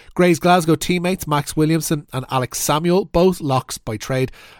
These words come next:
have been drafted into the Scotland squad ahead of Saturday's visit of France to Murrayfield. Back row Ewan Ferry and scrum half Jamie Doby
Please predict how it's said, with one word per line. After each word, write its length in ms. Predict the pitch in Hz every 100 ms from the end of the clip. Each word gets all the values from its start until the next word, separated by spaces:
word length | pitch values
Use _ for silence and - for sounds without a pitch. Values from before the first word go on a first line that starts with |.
| -
have 140 | 120
been 120 | 110
drafted 420 | 101 113 107 107 -
into 200 | 139 147
the 120 | 107
Scotland 400 | - 110 104 104
squad 300 | - 113 107
ahead 200 | - 110
of 100 | 104
Saturday's 460 | - 123 117 117 104
visit 260 | 113 107 -
of 100 | 104
France 460 | - 135 123 110 -
to 120 | 123
Murrayfield. 560 | 117 160 160 156 143 - - - -
Back 220 | - 165 -
row 160 | 175
Ewan 300 | 151 170 160
Ferry 380 | 139 175 180 185 -
and 240 | - 131 131
scrum 280 | - 147 127
half 280 | 127 110
Jamie 360 | - - 120 110
Doby 460 | 95 139 147 143